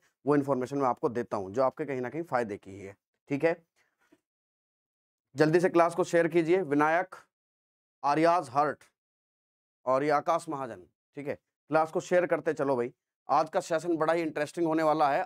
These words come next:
आज आप देखिए, चूंकि आप कल पढ़ रहे थे मुगल साम्राज्य के पतन के बारे में,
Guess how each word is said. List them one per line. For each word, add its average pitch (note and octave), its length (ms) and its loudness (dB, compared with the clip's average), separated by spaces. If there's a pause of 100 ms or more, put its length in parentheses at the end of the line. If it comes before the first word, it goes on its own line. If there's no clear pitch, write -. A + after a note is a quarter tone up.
आज E3+ 280 0 (100)
आप E3+ 200 0 (340)
देखिए, E3+ 200 -2
चूंकि F#3 280 -2
आप G3+ 180 2
कल F#3+ 180 -2
पढ़ F3+ 200 -4
रहे F#3 160 -2
थे G3 120 -6
मुगल F3+ 220 -4
साम्राज्य E3+ 400 -4
के E3 100 -8
पतन D3 340 -8
के A#2+ 80 -4
बारे G2+ 240 -6
में, F2+ 160 -16